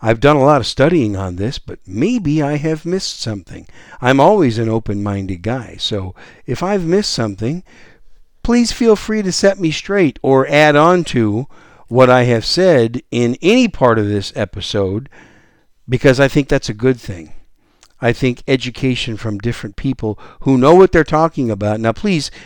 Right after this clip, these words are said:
don't send me comments, and, and, you know, make sure that you know what you're talking about. Don't just start spewing out talking points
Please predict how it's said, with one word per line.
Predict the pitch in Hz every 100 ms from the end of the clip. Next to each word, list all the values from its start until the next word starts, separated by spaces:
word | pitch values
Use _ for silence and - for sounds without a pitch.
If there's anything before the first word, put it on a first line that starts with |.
| -
don't | - 226
send | - 175
me | 135
comments, | 120 120 117 107 107 - -
and, | 143 143 127
and, | 120 120 110 123 156 - -
you | 185
know, | 147 - - -
make | 233
sure | - 233
that | 196
you | 147
know | 139 123
what | 117
you're | - 156
talking | 104 101
about. | 98 104 147 _ _ _ _ _ _ _ -
Don't | 202 196
just | 190 - - -
start | - 170 156 -
spewing | - - 156 160 156 143
out | 139 135
talking | - 143 131 135 120
points | 110 127 123 147 -